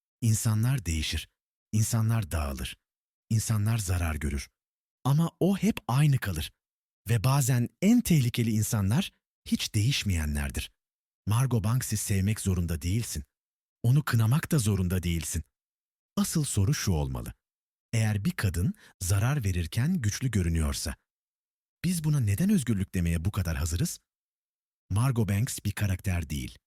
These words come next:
Bir test. Ve bu teste rahatsız olan herkes aslında doğru yerden bakıyordur. Eğer bu analiz seni rahatsız ettiyse, muhtemelen doğru yere dokundu.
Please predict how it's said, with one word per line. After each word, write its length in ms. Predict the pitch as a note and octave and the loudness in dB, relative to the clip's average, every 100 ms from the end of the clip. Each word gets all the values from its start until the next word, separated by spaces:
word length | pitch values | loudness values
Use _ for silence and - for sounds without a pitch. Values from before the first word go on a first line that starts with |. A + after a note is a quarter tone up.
| _ _ _ _ - | _ _ _ _ -2
Bir 120 | D#3 | -2
test. 520 | - A2+ - - - - _ _ _ _ _ _ - | 0 -4 -2 -4 -6 -16 _ _ _ _ _ _ -4
Ve 140 | G#2+ | -2
bu 80 | D3 | -2
teste 420 | - A#2 - F#2+ | 0 -2 -2 -4
rahatsız 420 | D#2+ E2 F#2 D3+ B2 | -2 -2 -2 -2 -2
olan 200 | D#2+ C#2+ | -2 -2
herkes 540 | G2 E3 - F#2+ - - _ _ _ | -2 -2 -2 -4 -4 -14 _ _ _
aslında 480 | G2+ - G#2+ D#3 C#3 | -4 -2 -2 -2 0
doğru 220 | G2+ A2 | 0 2
yerden 360 | G#2+ F2+ E2+ D2+ | 0 0 -2 -2
bakıyordur. 400 | - C#2+ C#2 - _ _ _ _ _ A2+ | -4 -4 -4 -10 _ _ _ _ _ 0
Eğer 300 | A#2+ B2 A2+ | 0 0 -2
bu 120 | A2+ | 0
analiz 280 | G2+ F#2+ - | 0 -2 -2
seni 240 | F#2 F2 | -2 -2
rahatsız 420 | D#2+ E2+ - F#3 | -2 -2 -2 0
ettiyse, 500 | B2+ - D#2 - D#3 - _ _ _ C#3 | 0 -2 -6 -2 -2 -4 _ _ _ -2
muhtemelen 560 | D3 A3+ G3 E3 F3 | 0 2 2 2 2
doğru 240 | G#2+ F2+ F#2+ | 2 2 2
yere 240 | D2+ C#2+ | 0 -2
dokundu. 380 | C#2 D#2 C#2 | -4 -4 -6